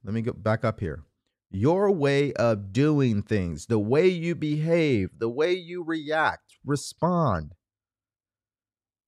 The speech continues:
is the direct result of the way you think about things. What's your perception? What are you focusing on?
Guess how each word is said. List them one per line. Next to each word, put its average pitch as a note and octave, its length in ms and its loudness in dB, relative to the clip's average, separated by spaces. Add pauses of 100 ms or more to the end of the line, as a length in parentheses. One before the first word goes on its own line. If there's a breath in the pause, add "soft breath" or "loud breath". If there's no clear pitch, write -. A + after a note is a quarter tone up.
is C3+ 160 2
the A#2+ 100 0
direct A#2+ 460 0
result C#3+ 560 0
of A2+ 180 -2
the A#2+ 100 0
way C3 240 0
you B2+ 420 -2
think A#2 300 -6
about F2 360 -6
things. F#2+ 260 -8
What's F3+ 320 -6
your E3 120 -4
perception? C3+ 800 -8 (1500)
What F3+ 240 2
are D#3+ 160 4
you D#3+ 240 -2
focusing F#2+ 640 -6
on? C2+ 260 -16